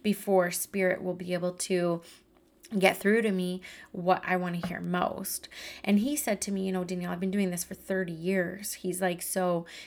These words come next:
yeah, after thirty years, I can get all these names, and you'll get names too." He's like, "But I just had to kind of learn to, like, listen quietly." And so he gets his names through clairaudience, through hearing them. And so when I got a name at my demonstration, Spirit was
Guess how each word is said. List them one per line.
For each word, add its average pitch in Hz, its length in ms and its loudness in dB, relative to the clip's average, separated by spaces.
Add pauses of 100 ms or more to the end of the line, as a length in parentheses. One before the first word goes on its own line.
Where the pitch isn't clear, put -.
(100)
yeah, 196 160 8
after 175 300 4
thirty 180 320 -2
years, 202 360 2
I 190 60 0
can 170 140 -6
get - 140 -4
all 180 140 -2
these 180 200 -6
names, 185 200 -2
and 214 140 -2
you'll 254 120 -2
get 254 180 -4
names 233 280 -4
too." 254 360 0
He's 190 160 -2
like, 196 160 -4
"But 202 80 -6
I 196 100 2
just 208 160 -2
had 208 160 -4
to 202 80 -8
kind 196 260 -4
of 185 200 -6
learn 208 440 2 (460)
to, 196 120 0
like, 180 260 -2
listen 185 640 0 (400)
quietly." - 760 0 (460)
And 185 160 -2
so 190 140 2
he 202 160 -2
gets 214 220 -2
his 180 120 -4
names 180 360 -2
through 185 260 -2
clairaudience, 180 800 -4
through 175 160 -8
hearing 185 420 0
them. - 320 -10 (800)
And 180 240 0
so 180 320 8 (300)
when 196 100 2
I 202 160 12
got 214 180 4
a 202 60 2
name 190 300 2
at 170 100 -6
my 185 140 -2
demonstration, 180 800 0
Spirit - 280 0
was 190 140 -2